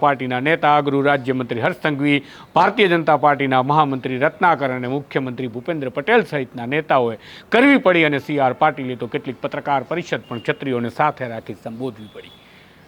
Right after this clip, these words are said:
ક્ષત્રિય સમાજ પ્રધાનમંત્રી મોદીના કાર્યક્રમમાં વિરોધ ન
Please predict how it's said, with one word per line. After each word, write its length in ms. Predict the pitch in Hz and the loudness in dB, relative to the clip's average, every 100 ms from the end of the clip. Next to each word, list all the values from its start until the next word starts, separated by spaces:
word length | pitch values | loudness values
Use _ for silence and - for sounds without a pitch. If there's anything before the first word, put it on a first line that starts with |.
| - - | -20 -4
ક્ષત્રિય 320 | 175 202 208 | -2 4 4
સમાજ 320 | 175 180 180 | 6 6 4
પ્રધાનમંત્રી 580 | 151 156 170 175 156 156 156 | 2 2 4 2 0 0 0
મોદીના 360 | 156 151 147 139 | -2 0 0 2
કાર્યક્રમમાં 640 | 156 160 - 139 147 139 113 | 4 4 4 -2 0 0 0
વિરોધ 280 | 143 165 110 | 0 0 0
ન 140 | 131 | 2